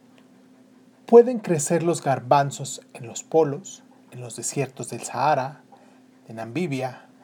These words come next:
del Tamarcán, de Australia. No,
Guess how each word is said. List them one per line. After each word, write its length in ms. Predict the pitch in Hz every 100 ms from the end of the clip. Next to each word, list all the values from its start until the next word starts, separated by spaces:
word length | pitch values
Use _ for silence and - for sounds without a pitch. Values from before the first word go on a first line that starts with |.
| - - -
del 220 | 143 117
Tamarcán, 1000 | 139 - - 139 135 139 - 185 190 196 _ _ _ _ _ _ - _ - _ _ - -
de 160 | 175 165
Australia. 600 | 139 - 202 190 143 - - _ _ _ _ _ _
No, 340 | 269 160 139